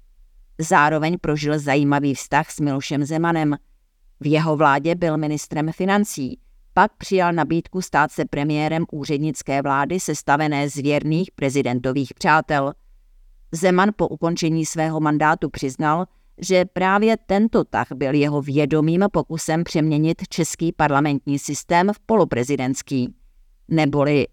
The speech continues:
šlo o protiústavní krok. Jiří Rusnok byl účastníkem Zemanova plánu jako ryzí pragmatik. Věděl, že Zeman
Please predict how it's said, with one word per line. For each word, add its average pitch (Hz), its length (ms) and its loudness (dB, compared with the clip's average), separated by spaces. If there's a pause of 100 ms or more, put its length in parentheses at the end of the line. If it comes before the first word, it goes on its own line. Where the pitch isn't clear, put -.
šlo - 280 0
o 151 140 -2
protiústavní 143 1040 -2
krok. 170 260 0 (880)
Jiří 208 420 4
Rusnok 185 380 0
byl 180 220 0
účastníkem 170 720 -2
Zemanova 156 500 2
plánu 151 420 0
jako 151 400 0
ryzí 135 360 -4
pragmatik. 151 600 0 (600)
Věděl, 165 480 2
že 175 160 0
Zeman 156 360 0